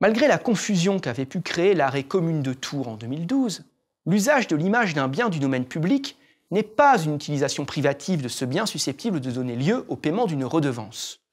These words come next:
L'occupation privative du domaine public n'est qu'éventuellement constituée au moment de la captation de l'image lorsque la réalisation de la prise de vue implique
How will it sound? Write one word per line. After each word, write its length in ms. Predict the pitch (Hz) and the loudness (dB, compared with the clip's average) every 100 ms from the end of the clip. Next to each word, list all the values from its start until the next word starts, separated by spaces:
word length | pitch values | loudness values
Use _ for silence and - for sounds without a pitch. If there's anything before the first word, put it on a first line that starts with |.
| _ _ _ - - - | _ _ _ -20 -20 -6
L'occupation 500 | 131 - 139 127 147 | -6 -4 -4 -2 -4
privative 640 | 127 160 131 139 - 277 | -4 -4 -2 -2 0 0
du 120 | 160 131 | 0 -2
domaine 240 | 123 120 | -4 -6
public 420 | - 131 262 - - - | -6 -2 -2 -4 -18 -4
n'est 140 | 147 151 | -2 0
qu'éventuellement 920 | - 320 233 202 - 202 196 240 269 | 2 4 4 0 -2 0 2 2 0
constituée 680 | 175 151 - - 226 302 - _ _ _ _ _ _ - | -2 -10 -12 -8 -6 -6 -8 _ _ _ _ _ _ 0
au 60 | |
moment 260 | 170 226 302 | 2 4 4
de 80 | 196 | 2
la 80 | 165 | 0
captation 500 | - 233 214 - 170 | -2 0 -2 -2 -2
de 60 | |
l'image 340 | 185 262 294 208 | 0 2 2 2
lorsque 260 | 202 - | 0 2
la 180 | 202 165 | 2 4
réalisation 640 | 190 220 202 185 180 208 | 4 4 4 0 0 -2
de 40 | 180 | -4
la 100 | 135 | -4
prise 260 | - 156 | -4 -4
de 80 | 135 | -2
vue 220 | 135 226 - - | -2 -4 -4 0
implique 540 | 202 - 127 - - | 0 -2 -16 -18 -20